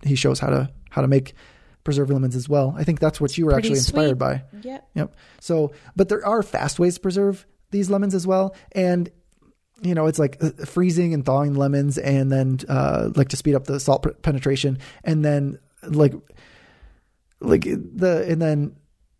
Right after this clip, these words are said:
Speaker 1: salting it for a few hours or days. It's like, those kind of things will,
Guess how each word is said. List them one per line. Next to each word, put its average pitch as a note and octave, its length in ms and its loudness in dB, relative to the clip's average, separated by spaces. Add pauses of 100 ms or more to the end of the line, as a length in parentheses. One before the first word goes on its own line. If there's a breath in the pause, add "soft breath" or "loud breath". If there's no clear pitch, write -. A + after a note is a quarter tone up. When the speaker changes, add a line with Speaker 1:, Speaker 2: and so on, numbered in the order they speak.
(300)
Speaker 1:
salting E3 320 -2
it C#3+ 80 -4
for D3+ 120 0
a C3+ 40 2
few C#3+ 220 0
hours C#3 320 2
or C#3 80 -2
days. C#3+ 380 2
It's D#3 260 -4
like, D#3 220 2
those F3 260 0
kind F3+ 160 0
of D#3 80 -2
things D#3+ 220 0
will, C3+ 200 0